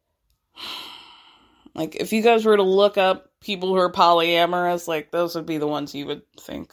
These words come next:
Let's, let's just be real. Um, so they're coming <laughs> back. Um, apparently they're pursuing a long distance relationship with a lady from the Philippines.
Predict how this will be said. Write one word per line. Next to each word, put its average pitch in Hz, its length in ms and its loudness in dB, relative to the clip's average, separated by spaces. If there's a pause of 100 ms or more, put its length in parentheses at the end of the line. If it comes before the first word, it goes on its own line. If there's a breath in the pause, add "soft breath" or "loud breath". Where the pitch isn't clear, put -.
(140)
Let's, 175 340 -6 (160)
let's 147 180 -6
just - 160 -10
be 135 100 -4
real. - 260 -4 (300 loud breath)
Um, 180 240 4
so 190 160 2
they're 294 220 4
coming 262 280 0
<laughs> - 20 4
back. - 420 -2 (260 loud breath)
Um, 208 260 4
apparently 240 380 4
they're 240 260 4
pursuing 240 920 -2
a 196 500 2 (280 loud breath)
long 233 300 2
distance 233 340 2
relationship 202 540 2
with 196 300 2
a 185 240 4
lady 175 320 4
from 190 180 -2
the - 80 0
Philippines. - 880 -2